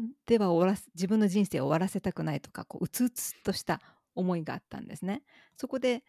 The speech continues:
自分でセルフコーチングをしてみたりとか、コーチングを受けたりしているうちに気づいたことがあって、自分ってプレイビッグ、どんどんチャレンジして成長していきたかったのに、プレイスモール、もう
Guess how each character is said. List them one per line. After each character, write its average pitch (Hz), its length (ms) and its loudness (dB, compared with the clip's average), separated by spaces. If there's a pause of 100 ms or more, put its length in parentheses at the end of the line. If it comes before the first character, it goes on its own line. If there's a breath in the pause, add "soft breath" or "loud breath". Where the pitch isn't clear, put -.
(180)
自 190 120 -2
分 202 80 2
で 190 80 0
セ - 160 0
ル 185 80 2
フ - 140 -12
コ 185 120 0
ー 170 40 -2
チ - 160 -10
ン 160 60 -8
グ - 80 -8
を 143 60 -8
し - 80 -14
て - 300 -10
み 175 80 0
た - 140 -6
り - 100 -8
と - 120 -12
か、 240 220 -4 (240 soft breath)
コ 180 120 0
ー 170 60 0
チ - 160 -6
ン 165 60 -4
グ 143 80 -6
を - 40 -4
受 175 160 -2
け - 60 -10
た 151 100 -4
り - 200 -8
し - 80 -12
て 147 120 -6
い 147 40 -4
る 147 100 -4
う 143 40 -6
ち - 140 -12
に 160 180 -6 (580 soft breath)
気 - 120 -6
づ 196 100 -2
い 175 60 -2
た 156 100 -8
こ - 100 -12
と 147 100 -10
が - 100 -12
あ 175 40 -12
っ - 120 -18
て、 - 240 -2 (440)
自 185 120 -2
分 277 180 -2
っ - 20 -6
て 247 340 -2 (500)
プ 254 140 0
レ 285 140 6
イ 277 40 4
ビ 262 120 2
ッ - 20 -2 (100)
グ、 - 160 -8
ど 269 200 2
ん 320 120 4
ど 202 120 2
ん 175 60 0
チ 208 120 -2
ャ 170 40 0
レ 175 100 0
ン 160 60 -2
ジ 147 100 -6
し - 80 -8
て 175 120 -4
成 202 240 0
長 196 200 2
し - 80 -4
て - 120 -4
い 202 60 -2
き - 100 -14
た 208 120 -6
か - 120 -4
っ - 100 -8
た 143 120 -8
の 127 120 -6
に、 185 220 -2 (380 soft breath)
プ - 100 -2
レ 233 100 8
イ 226 40 8
ス - 160 -2
モ 170 120 2
ー - 20 0
ル、 - 160 -14 (380)
も 165 120 -6
う - 40 -12